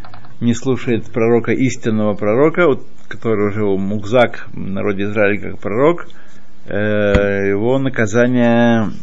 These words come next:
смерть от руки небес. "Вегу ма шеамар хатув", то, это чё-, то, о чём говорит Писание. "Вегая аиш ашер ло ишма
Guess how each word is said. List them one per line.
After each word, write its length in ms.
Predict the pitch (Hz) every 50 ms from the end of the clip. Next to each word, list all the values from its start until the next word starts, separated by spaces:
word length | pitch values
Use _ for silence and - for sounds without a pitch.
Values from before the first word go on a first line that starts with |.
| -
смерть 340 | - - - 120 123 110 110
от 60 | 104 107
руки 200 | 104 - 120 110
небес. 460 | 113 110 104 110 101 - - - - - - - - - - - - - - - - - - - - - - - 180 185 92 92 92 - - - - - - - - - - - - - - - - - -
"Вегу 260 | 127 135 160 202 247
ма 160 | 262 254 208
шеамар 400 | - 190 208 202 190 196 196 196 202 190
хатув", 400 | 160 156 143 147 175 175 165 151 -
то, 160 | 185 202 220
это 400 | 208 170 - - 175 190 196 180
чё-, 240 | - - 180 170 -
то, 100 | - 180
о 60 | 180
чём 140 | 175 170 170
говорит 220 | 165 156 143 - -
Писание. 640 | 135 113 - 131 113 110 110 120 127 143 160 180 196
"Вегая 680 | 196 196 175 160 165 165 170 180 196 208 214 220 214
аиш 560 | - - 147 156 - - 185 202 190 - - -
ашер 400 | - 147 - - - 165 151 147
ло 260 | 143 156 180 214 226
ишма 760 | 233 226 165 - - - 185 180 170 147 123 107 90 -